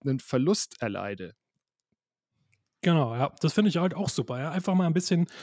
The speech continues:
Speaker 2: bisschen den, den Spieß umdrehen, auch mal das Pferd so von hinten aufzäumen, wie es so schön, schön heißt. Ähm, auch gerade für, für Anfänger oder noch nicht so erfahrene, äh, Börsianer. Also klar, warum, warum muss es immer, äh, das,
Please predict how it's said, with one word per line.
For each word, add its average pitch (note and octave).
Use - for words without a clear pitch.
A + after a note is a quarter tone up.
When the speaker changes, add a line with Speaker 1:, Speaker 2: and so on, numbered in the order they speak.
Speaker 2:
bisschen F3
den, E3
den D#3+
Spieß -
umdrehen, F3+
auch D3
mal E3
das C#3+
Pferd D#3+
so D#3+
von C#3
hinten E3+
aufzäumen, D#3+
wie -
es C#3+
so D3+
schön, D3+
schön C#3
heißt. C#3
Ähm, D3+
auch D#3
gerade G3+
für, F3+
für D#3
Anfänger F3+
oder D3+
noch C#3+
nicht D#3+
so D#3+
erfahrene, D3+
äh, D3+
Börsianer. C#3+
Also D3+
klar, G#3
warum, E3
warum D3+
muss F3
es C#3+
immer, E3+
äh, C#3+
das, -